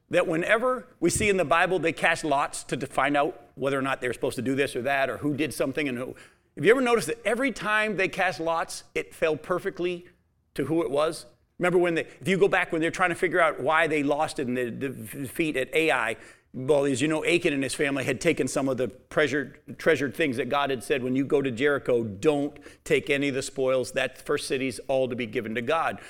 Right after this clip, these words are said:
Well, Achan and his family kept some of the spoils, and as they go to the next battle in Ai,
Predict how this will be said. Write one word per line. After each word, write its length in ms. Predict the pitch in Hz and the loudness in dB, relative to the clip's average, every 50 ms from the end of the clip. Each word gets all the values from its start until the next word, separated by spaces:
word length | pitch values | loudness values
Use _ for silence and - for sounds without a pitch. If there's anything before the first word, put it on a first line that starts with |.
| - - | -18 -4
Well, 120 | - 160 - - | -2 -2 0 2
Achan 260 | 180 170 - 160 143 | 0 2 2 0 -2
and 60 | 139 | -2
his 120 | 131 - | -4 -4
family 300 | - 156 139 131 131 131 | -2 -2 -2 0 -2 -4
kept 240 | - - 139 135 - | -2 0 -2 -2 -2
some 180 | - - 139 123 | -4 -4 -4 -4
of 60 | 123 | -4
the 80 | 120 - | -8 -10
spoils, 480 | - - 123 127 123 131 127 120 - - - - - _ _ | -8 -6 -2 0 0 0 0 -2 -6 -12 -18 -20 -20 _ _
and 240 | 139 135 135 139 139 | -4 -2 0 2 2
as 120 | - 123 | 2 2
they 140 | 113 143 135 | 2 0 2
go 180 | 123 151 151 151 | 4 4 4 4
to 80 | 139 | 2
the 80 | 123 135 | 0 0
next 300 | 127 135 127 - - 120 | 0 -2 -2 -4 -2 0
battle 380 | 165 165 175 175 160 147 147 151 | 2 4 4 2 2 0 0 -2
in 180 | 127 120 139 - | -2 -4 0 0
Ai, 460 | 156 180 180 147 135 127 131 135 131 | 2 4 4 4 4 2 2 0 -2